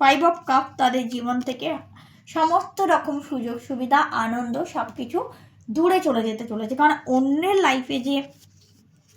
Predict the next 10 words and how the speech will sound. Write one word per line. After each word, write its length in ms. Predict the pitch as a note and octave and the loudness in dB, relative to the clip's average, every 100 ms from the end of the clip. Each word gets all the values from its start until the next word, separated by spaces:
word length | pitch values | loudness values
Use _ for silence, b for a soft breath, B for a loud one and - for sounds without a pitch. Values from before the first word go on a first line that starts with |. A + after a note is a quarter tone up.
| - | -8
নেগেটিভিটি 560 | A3+ C4 C#4+ E4 D4+ D#4 | -2 0 0 0 0 -4
ক্রিয়েট 420 | - A#3+ A#3+ - | -4 -6 -6 0
করে, 280 | A#3 A3+ - | 4 4 4
তার 340 | - A3+ A3 | 0 0 0
লাইফে 360 | A3 A3 G#3+ C4+ - | 0 -2 -2 -8 -2
সবার 360 | D#4 D4+ F#4 F#4+ - - | 2 10 10 10 2 -4
আগে 420 | A3+ A3+ C4+ D#4+ | -2 0 0 -2
নেগেটিভিটি 520 | B3 A3 A#3 A#3+ C#4 | -2 -6 -10 -10 -10
ক্রিয়েট 400 | - B3 A#3+ A#3 - | -10 -10 -10 -10 -12
হয়। 200 | - - | -10 -10